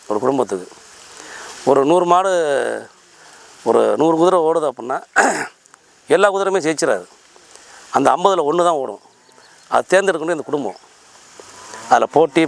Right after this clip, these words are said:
பொறாமை, அந்த, அதெல்லாம் தப்பான ஒரு கான்செப்ட். எல்லாருமே வாழ்க்கை எல்லாத்துக்கும் எல்லாம் ஒரு மாதிரி அமைஞ்சிட கிடையாது. ஸ்டாருங்கிறது ஒருத்தர் தான் கிடைக்கும், அதை பயன்படுத்தணும் அந்த குடும்பம். ஒண்ணு, இது குடும்பத்துக்காக சொல்ல வரேன். செகண்ட் வந்து, நம்ம சம்பாதிக்கிறோம், ஓடுறோம்,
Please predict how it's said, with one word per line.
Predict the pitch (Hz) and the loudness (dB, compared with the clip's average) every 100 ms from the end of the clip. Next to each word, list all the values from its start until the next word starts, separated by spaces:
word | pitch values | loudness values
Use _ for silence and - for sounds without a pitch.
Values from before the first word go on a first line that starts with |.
| 135 | 2
பொறாமை, | 135 135 131 131 - - - - - - 113 | 0 0 -4 -6 -10 -20 -20 -20 -20 -2 0
அந்த, | 120 110 101 98 98 95 - - - - | 2 2 2 -2 -4 -6 -12 -20 -20 -4
அதெல்லாம் | 120 131 139 | 0 0 0
தப்பான | 127 - 156 160 139 | -2 2 0 0 -2
ஒரு | 107 101 95 95 - | -2 -2 -4 -6 -4
கான்செப்ட். | 107 - 95 - - - - - - - - - | -4 -4 -14 -16 -20 -20 -20 -20 -20 -20 -18 0
எல்லாருமே | 143 175 175 180 | 2 4 2 0
வாழ்க்கை | 160 165 160 | 0 0 0
எல்லாத்துக்கும் | 151 156 147 | 0 0 -2
எல்லாம் | 135 120 | -2 -2
ஒரு | 117 | -4
மாதிரி | 113 | -4
அமைஞ்சிட | 107 110 101 | -6 -8 -10
கிடையாது. | 92 92 - - - | -12 -14 -18 -18 -6
ஸ்டாருங்கிறது | - 147 180 151 160 | 0 0 0 -2 -2
ஒருத்தர் | 131 143 139 | 0 -2 -2
தான் | 127 | -4
கிடைக்கும், | 104 90 135 - - - - - | -8 -10 -12 -14 -20 -20 -8 -2
அதை | 113 - | -2 0
பயன்படுத்தணும் | 147 175 131 - 104 | 0 0 -2 -2 -8
அந்த | 95 | -8
குடும்பம். | 98 98 92 - 107 | -8 -10 -12 -8 -4
ஒண்ணு, | 104 95 - 139 | -2 -4 -6 -2
இது | 127 | 0
குடும்பத்துக்காக | 165 165 135 127 117 | 2 2 2 0 0
சொல்ல | 98 95 | -2 -4
வரேன். | 101 165 - - - - - - - - - | -4 -8 -12 -20 -20 -20 -20 -20 -20 -12 0
செகண்ட் | 180 185 190 | 2 2 0
வந்து, | 170 170 247 233 180 | -2 -6 -2 0 2
நம்ம | 156 131 113 107 104 - - | 0 -4 -4 -4 -6 -6 -4
சம்பாதிக்கிறோம், | 160 190 180 151 156 156 101 - 135 | 0 0 0 -4 -2 -2 -4 -6 0
ஓடுறோம், | 175 156 131 | 0 0 -4